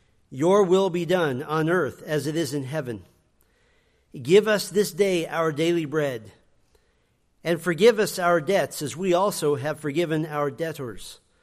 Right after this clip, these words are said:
And do not lead us into temptation, but deliver us from the evil one.'" Verse fourteen. "For if you forgive others for their transgressions, your heavenly Father will also forgive you.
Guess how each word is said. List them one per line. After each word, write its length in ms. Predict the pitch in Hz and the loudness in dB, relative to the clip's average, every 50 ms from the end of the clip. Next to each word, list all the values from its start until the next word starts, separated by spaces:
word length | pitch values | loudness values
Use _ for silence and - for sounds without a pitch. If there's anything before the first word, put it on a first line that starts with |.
| _ _ _ _ _ _ _ _ _ _ _ _ _ _ - | _ _ _ _ _ _ _ _ _ _ _ _ _ _ -14
And 100 | 127 120 | -10 -4
do 140 | 127 165 185 | -2 2 4
not 240 | 208 214 214 196 | 4 4 4 2
lead 240 | 196 196 226 226 208 | 0 0 0 2 2
us 220 | 190 165 156 - 185 | 2 0 0 -2 -2
into 180 | 175 165 160 | -2 -2 -4
temptation, 800 | 156 - 175 175 156 - 165 185 185 180 - 151 131 120 117 117 | -4 -4 -4 -4 -4 -2 0 0 0 0 -2 -4 -4 -4 -6 -6
but 240 | 117 123 147 156 135 | -4 -4 -4 -2 -2
deliver 420 | 151 160 160 185 208 170 175 151 | -2 0 2 2 2 2 0 -2
us 360 | 139 135 135 127 - - - - _ | -2 -4 -4 -6 -10 -12 -16 -16 _
from 180 | - 165 151 143 | -4 -2 -2 -2
the 180 | 143 165 175 | -2 -4 -4
evil 240 | 165 175 156 156 135 | -4 -2 -2 -2 -4
one.'" 260 | 120 117 107 98 92 - _ _ _ _ _ _ _ _ _ _ _ _ _ _ _ _ _ _ _ _ _ _ _ _ | -4 -6 -8 -12 -16 -20 _ _ _ _ _ _ _ _ _ _ _ _ _ _ _ _ _ _ _ _ _ _ _ _
Verse 160 | 139 131 - - | -12 -12 -12 -10
fourteen. 640 | - 151 143 143 143 - - 156 135 117 104 95 87 _ _ _ _ _ _ _ _ _ _ _ _ _ _ _ _ _ _ _ | -6 -6 -6 -6 -6 -8 -8 -6 -6 -6 -8 -12 -16 _ _ _ _ _ _ _ _ _ _ _ _ _ _ _ _ _ _ _
"For 200 | - 175 180 180 | 0 2 2 2
if 120 | 175 175 | 2 0
you 120 | 175 180 175 | -4 -4 -2
forgive 420 | - 175 151 135 185 214 220 214 | -2 -4 0 6 6 6 6 6
others 340 | 214 214 202 190 165 151 - | 4 2 2 2 2 -2 -4
for 140 | - 170 160 | -6 -4 -2
their 160 | 160 156 151 | -2 -4 -2
transgressions, 880 | 156 175 175 165 160 123 - 156 165 156 151 - 180 180 180 160 131 139 | -2 -2 -2 -2 -2 -4 -2 -2 -2 -2 0 -2 -2 -2 -2 -4 -6 -4
your 280 | 143 170 170 175 170 | -2 0 0 0 0
heavenly 360 | 147 147 175 175 190 190 180 165 | 0 -2 -4 -2 -2 -2 -2 -2
Father 380 | 180 190 180 175 170 151 151 | -2 -2 0 0 0 0 -2
will 180 | 135 139 143 147 | -2 -2 -2 0
also 420 | 151 165 175 156 - - 147 139 | 0 0 0 -2 -2 -4 -4 -4
forgive 420 | 139 - 143 123 123 151 143 107 127 | -4 -6 -8 -6 -4 -4 -4 -4 -6
you. 320 | 147 151 139 120 104 | -6 -6 -6 -6 -10